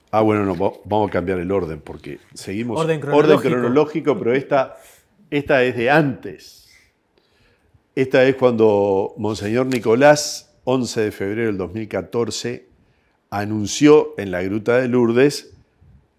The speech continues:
Speaker 1: que el Papa Francisco me había designado como arzobispo de Montevideo.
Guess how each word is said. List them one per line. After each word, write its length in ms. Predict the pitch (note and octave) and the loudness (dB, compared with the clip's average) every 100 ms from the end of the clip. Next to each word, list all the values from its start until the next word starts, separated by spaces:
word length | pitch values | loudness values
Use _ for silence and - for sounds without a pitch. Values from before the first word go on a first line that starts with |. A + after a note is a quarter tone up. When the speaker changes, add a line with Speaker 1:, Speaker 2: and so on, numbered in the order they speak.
| _ _ _ _ | _ _ _ _
Speaker 1:
que 640 | A#2 G#2+ G#2 G2+ G2 F#2+ | -2 0 2 0 0 -2
el 100 | F#2 | -4
Papa 320 | E2+ A2 G#2+ | 0 0 0
Francisco 560 | A2 A#2 G#2+ A2 G#2+ A#2+ | -4 -6 -6 -8 -6 -4
me 140 | A2+ | -4
había 600 | G2+ G2+ G2 F#2+ F2 D2 | -4 -4 -4 -4 -4 -6
designado 920 | D2+ G2+ F2+ G#2 F#2+ G2 F#2+ G2 G#2 G2 | -10 -12 -10 -12 -10 -8 -6 -6 -8 -10
como 340 | F#2 F2+ F#2+ | -10 -10 -8
arzobispo 640 | G2 F#2 F2+ F2+ F2+ F2+ F2 | -10 -10 -12 -12 -12 -12 -14
de 60 | |
Montevideo. 680 | E2+ E2 D#2+ D2+ D2+ A1+ | -12 -14 -14 -12 -14 -16